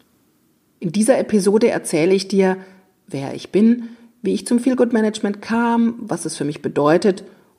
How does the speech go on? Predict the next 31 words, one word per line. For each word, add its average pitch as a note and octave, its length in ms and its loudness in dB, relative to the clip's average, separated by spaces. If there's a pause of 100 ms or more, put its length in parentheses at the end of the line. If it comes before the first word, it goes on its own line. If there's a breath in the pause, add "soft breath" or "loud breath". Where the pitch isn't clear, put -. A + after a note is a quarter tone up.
und C4+ 320 4
was F#3+ 180 -4
dich E3 160 0
in D#3+ 60 -2
den D#3+ 100 -2
nächsten D3+ 380 -4
Folgen D3 380 0
der E3+ 120 4
Serie C#3 480 -2
alles C#3+ 240 -6
erwartet. - 640 -4 (1500)
Los D3 400 0
geht G#3 160 2
es G3+ 140 -4
damit, F#3 380 2 (320 loud breath)
wie F#3 200 2
ich - 160 -4
eigentlich F3 380 0
zum F#3 180 -2
Thema D3+ 300 -2
Feel C#3+ 200 -2
Good C3+ 220 -4
Management C3+ 560 -8
kam. G2+ 300 -8 (800)
Aufgetaucht G#3 680 2
ist G#3 140 -4
das G3 140 -6
Thema G3 340 4
in F#3+ 80 4
meinem E3 240 2
Dunstkreis, F#3+ 800 0